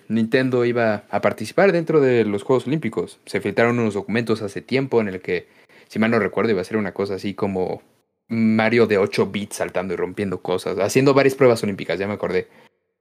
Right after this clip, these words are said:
Y este... Pero pues bueno, al final de cuentas los Juegos Olímpicos se retrasaron por una cosa de, de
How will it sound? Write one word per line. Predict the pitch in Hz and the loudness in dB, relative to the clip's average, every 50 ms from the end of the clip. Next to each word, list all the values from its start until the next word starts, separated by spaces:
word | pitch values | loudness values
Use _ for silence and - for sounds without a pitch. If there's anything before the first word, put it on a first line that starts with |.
| _ _ _ _ _ - | _ _ _ _ _ -2
Y | 117 117 110 | 2 4 4
este... | 107 98 - - - - 113 110 107 104 104 104 104 101 101 101 - _ _ _ _ _ _ | 4 4 2 -2 -2 2 4 6 6 6 6 4 2 0 -4 -8 -12 _ _ _ _ _ _
Pero | - 131 131 | 2 4 4
pues | 117 135 131 | 4 2 0
bueno, | 123 143 143 131 117 | 2 2 2 2 2
al | 107 98 | 0 0
final | - 110 104 101 | -2 -4 -2 -2
de | 104 104 | -2 -2
cuentas | - 113 107 - 104 104 107 | -2 -4 -4 -2 -2 -2 -2
los | 113 113 113 | -2 -4 -2
Juegos | - 123 110 110 | 0 0 0 0
Olímpicos | 110 101 98 104 - 104 101 | -2 -6 -6 -6 -6 -6 -4
se | 107 | -4
retrasaron | 95 92 - - 87 - - 101 104 110 107 101 | -6 -6 -6 -6 -6 -2 0 2 2 2 2 0
por | - 104 95 90 - - _ - | 2 2 0 0 0 -6 _ -12
una | - 104 107 104 98 - | -6 -4 -2 -2 -2 -2
cosa | - 90 92 - 90 90 | -2 -4 -2 -2 -2 -2
de, | 87 87 87 85 85 | 0 0 0 -2 -2
de | 90 90 - | -4 -8 -14